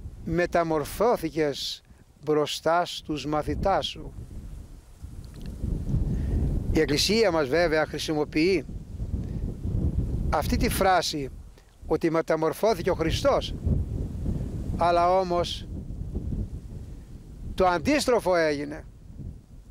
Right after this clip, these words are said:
Οι μαθητέ μετεμορφώθησαν. Σε αυτούς ανοίχτηκαν τα μάτια της ψυχής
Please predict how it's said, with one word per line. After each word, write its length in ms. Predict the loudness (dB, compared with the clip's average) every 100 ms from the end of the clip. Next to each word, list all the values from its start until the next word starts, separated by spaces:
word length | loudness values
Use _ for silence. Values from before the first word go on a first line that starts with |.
| -20 -20 -20 -20 -20 -20 -8
Οι 240 | 0 2 4
μαθητέ 1500 | 2 2 0 0 0 0 -6 -8 -8 -6 0 4 6 6 4
μετεμορφώθησαν. 1300 | 2 0 2 2 0 0 2 2 0 -2 -2 -4 -8 -20 -20 -20 -20 -20 -20 -20 -20 -18 -16 -16 -16 -14 -12 -12 -12
Σε 540 | -6 -2 2 4 4 4
αυτούς 1080 | 4 2 -4 -6 0 2 2 0 -4 -8 -10 -18 -4
ανοίχτηκαν 1080 | 0 2 2 2 0 0 -4 0 0 0 0
τα 220 | 2 2
μάτια 1040 | 0 0 2 4 4 2 0 -4 0 2 2
της 300 | -2 -8 -8
ψυχής 880 | -8 -8 -6 0 2 2 0 -8